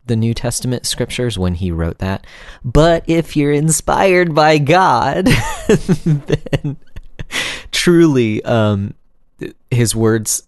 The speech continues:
ha-, meant more than what he possibly could have,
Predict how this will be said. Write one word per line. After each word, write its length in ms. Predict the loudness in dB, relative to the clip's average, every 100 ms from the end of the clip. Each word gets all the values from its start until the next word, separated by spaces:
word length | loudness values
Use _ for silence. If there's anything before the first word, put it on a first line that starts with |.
| _ _ _ -8
ha-, 120 | -8 -6
meant 540 | -4 0 0 -2 -8 -6
more 440 | -2 0 0 0
than 340 | -2 -4 -4 -8
what 240 | -6 -6 -6
he 160 | -8
possibly 720 | -2 -2 -2 -6 -6 -6 -8
could 340 | -10 -6 -4 -4
have, 480 | -4 -6 -8 -14